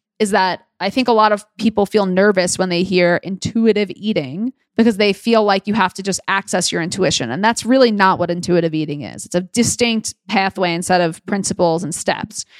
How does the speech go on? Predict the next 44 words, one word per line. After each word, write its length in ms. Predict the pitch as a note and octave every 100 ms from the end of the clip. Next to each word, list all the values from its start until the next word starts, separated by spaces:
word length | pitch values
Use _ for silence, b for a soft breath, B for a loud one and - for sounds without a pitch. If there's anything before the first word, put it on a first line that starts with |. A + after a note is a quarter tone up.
| B B
to 100 | B3
be 200 | A3 A3+
able 300 | A#3 A#3 G3+
to 140 | F#3+ F3+
access 640 | E3 - G3+ E3 - - - _
what 280 | - G3+ G3+
your 140 | G3 F#3
body 360 | F3 E3+ D#3+
needs 380 | E3 E3+ D3+ -
and 100 | F3+
to 80 | F#3+
listen 260 | F#3 F#3 F3+
to 80 |
the 80 | E3+
message 340 | D#3 D#3+ D#3+ E3
of 80 |
your 120 | C#3 C3+
body. 420 | E3 G2+ F2 G#3 _ _ _ -
But 260 | C#4 C4+ -
what 280 | A#3+ A#3+ _
I 80 | G#3+
think 280 | A3 D4 - -
is 200 | E4 F4+
a 80 | D#4+
problem 520 | - F3+ D#3+ D#3+ F3+
with 180 | F3+ -
intuitive 460 | F#3 G3 F3 E3+
eating 400 | D#3 D3+ C#3 F3+ - _ _ _
is 100 | A3
that 160 | A#3+ G#3+
when 120 | A3+
we 100 | A3+
eat 260 | A#3 C#4 -
foods 340 | - C4 G#3+
that 120 | G#3+
are 100 | G3+
super 400 | - - A#3+ G#3+
processed 500 | G#3 F#3+ F#3+ F#3+ F#3+
and 80 | F#3+
super 280 | G#3 G3+ F#3
palatable, 800 | - A#3 F#4 G#3 F#3 F3+ G3+ - _ _ -
like 100 | -
hyperpalatable 720 | G3 F#3+ G3 E3 E3 D#3+ F3
foods, 520 | C4 A#3+ F#3+ F#3